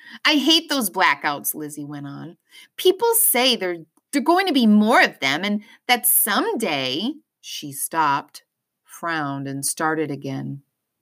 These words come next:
"But anyway, nothing bad happened to me. After that, I got up and figured out a whole new way to do my hair." It seemed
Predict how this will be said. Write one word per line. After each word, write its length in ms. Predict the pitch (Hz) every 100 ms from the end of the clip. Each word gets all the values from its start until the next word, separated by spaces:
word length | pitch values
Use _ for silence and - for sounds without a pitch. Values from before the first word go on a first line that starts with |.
| _ - 226
"But 140 | 262
anyway, 340 | 302 311 269
nothing 380 | 247 269 370 339
bad 260 | 214 180 180
happened 380 | 196 151 160 156
to 60 |
me. 340 | 151 127 127 - _ - -
After 240 | 277 294 349
that, 240 | 269 240
I 80 | 233
got 260 | 214 202 208
up 220 | 190 208
and 160 | 202
figured 240 | - 220 214
out 100 | 196
a 80 | 214
whole 320 | - 508 622
new 160 | 415 247
way 240 | 185 294
to 100 | 220
do 140 | 175 185
my 160 | 165
hair." 640 | 160 160 190 240 147 - - _ _ _ _ _ _ _ _ _ _ _ _ _
It 160 | 233 233
seemed 420 | - 381 453 466